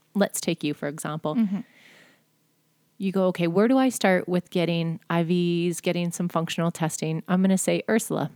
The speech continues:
Speaker 1: based on the fact that you need someone who understands trauma and emotional component, there's two doctors that I think would work really well for you.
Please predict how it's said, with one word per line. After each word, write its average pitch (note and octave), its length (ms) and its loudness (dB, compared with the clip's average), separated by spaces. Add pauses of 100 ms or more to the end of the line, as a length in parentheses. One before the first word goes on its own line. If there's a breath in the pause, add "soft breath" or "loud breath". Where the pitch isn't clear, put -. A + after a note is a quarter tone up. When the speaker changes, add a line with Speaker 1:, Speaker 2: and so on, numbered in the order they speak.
(100)
Speaker 1:
based A3+ 260 2
on D4 80 -2
the D4 80 0
fact E3+ 300 2
that - 160 -4
you D#3+ 160 -2
need E3 240 0
someone E3 460 0 (320 soft breath)
who - 140 -6
understands D#3+ 840 -4 (180)
trauma E3 520 0
and E3 120 -2
emotional D#3+ 580 -2
component, D#3 560 -4 (400 soft breath)
there's A3 340 2
two - 240 2
doctors E3+ 460 -2
that D#3 140 -2
I D#3 80 0
think D#3+ 260 -6
would D3+ 140 -2
work D3 260 0
really D3+ 240 0
well C#3 220 -2
for - 140 -10
you. - 140 -6